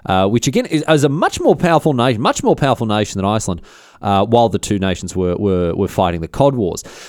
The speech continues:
The whole conflict is, is absolutely fascinating from a, from an international relations point of view, as, you know, two supposed ally,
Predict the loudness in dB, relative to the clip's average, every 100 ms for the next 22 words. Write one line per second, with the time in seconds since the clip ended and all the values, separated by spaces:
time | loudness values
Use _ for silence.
0 | 0 2 2 2 0 0 0 0 0 0
1 | 2 0 -2 -2 -2 -2 0 0 0 -2
2 | -2 0 0 -2 -4 -2 -2 -2 -2 -2
3 | 0 2 0 0 -6 0 0 2 0 0
4 | 0 -2 -2 -2 0 0 0 -4 0 2
5 | 2 -2 -2 2 4 4